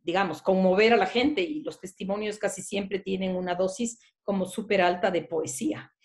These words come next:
Eh, si estamos pensando en que esta es una investigación que la vamos a hacer para, no sé, escribir un artículo, pónganle mucha atención a, eh, a, a, a cómo hacemos el proceso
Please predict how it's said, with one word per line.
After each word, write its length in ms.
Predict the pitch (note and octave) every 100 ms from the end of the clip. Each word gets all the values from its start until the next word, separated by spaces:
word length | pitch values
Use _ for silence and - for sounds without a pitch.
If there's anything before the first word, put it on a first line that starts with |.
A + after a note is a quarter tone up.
| _ _ - _ _
Eh, 420 | G3+ F#3+ G3 F#3+
si 200 | - A#3
estamos 480 | A#3 - B3 C4+ C4
pensando 760 | C4 A3+ A3+ B3 B3 A3 A3 -
en 180 | G3
que 140 | F#3+ G#3
esta 220 | G3+ A3+
es 120 | G#3
una 200 | G#3+ A3
investigación 840 | G#3+ G3 - G3+ - - A3 G#3+ A3+
que 100 | G#3
la 100 | F3+
vamos 300 | F#3+ G3+ G3
a 40 |
hacer 460 | F#3+ G3+ G#3 A3 - _ _
para, 500 | - F#3 F3 D#3+ D#3+
no 120 | - D#3
sé, 340 | - D#4 -
escribir 440 | - - G3+ A3+ B3+
un 120 | A3+
artículo, 720 | F3 B3 A#3 G#3 F#3+ B3+ - _ _ _
pónganle 480 | G#3+ G#3 G#3+ A3 F#3+
mucha 340 | F3 F#3 G3+
atención 680 | G3+ A3 G#3+ A3 G3 A3+ A#3 _ _ _
a, 520 | F#3+ F#3 G3 A#3+ C4+ -
eh, 480 | F3+ F3 E3+ E3 -
a, 220 | F#3+ - _ _ _
a, 720 | E3+ F#3+ F#3 F3+ F3 E3+ - - _
a 200 | F#3+ F#3+
cómo 240 | - C4 D4
hacemos 380 | C#4 C4 C4
el 140 | C4+ -
proceso 800 | G3 - B3+ C4+ - A3+ C#4